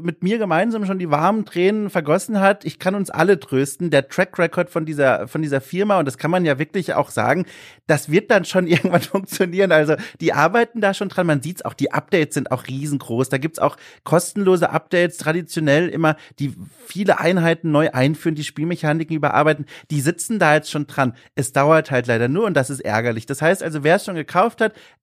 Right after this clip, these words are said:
der gute Tag wird kommen. Er wird nur länger als zwei, drei Monate in der Zukunft liegen. Ich rechne damit, im Herbst können wir damit Spaß haben. Ich glaube, Mortal Empires wird sogar noch länger dauern. Ähm,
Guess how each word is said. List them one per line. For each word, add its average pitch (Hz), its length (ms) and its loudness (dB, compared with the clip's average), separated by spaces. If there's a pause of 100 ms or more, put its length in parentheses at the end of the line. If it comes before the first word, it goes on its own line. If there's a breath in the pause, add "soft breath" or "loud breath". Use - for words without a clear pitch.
(300)
der 156 160 4
gute 202 400 -4
Tag 160 380 0
wird 135 160 -6
kommen. 285 320 0
Er 160 240 0
wird - 180 -4
nur 214 340 2
länger 175 380 2
als 147 240 -2
zwei, 156 160 2
drei 160 180 -2
Monate 151 380 0
in 135 80 -4
der 131 80 -4
Zukunft 131 400 -8
liegen. 120 180 -4
Ich 143 180 -6
rechne 202 260 0
damit, 180 300 0 (260 soft breath)
im 147 100 2
Herbst 156 400 2
können 175 220 -4
wir 160 80 -2
damit 143 320 0
Spaß 113 360 -2
haben. 117 140 -2
Ich 143 60 -6
glaube, 175 220 2
Mortal 175 300 0
Empires 170 400 -2
wird 156 120 -10
sogar 147 180 -2
noch 117 180 -2
länger 107 240 -6
dauern. 101 300 -8 (340 loud breath)
Ähm, 160 260 4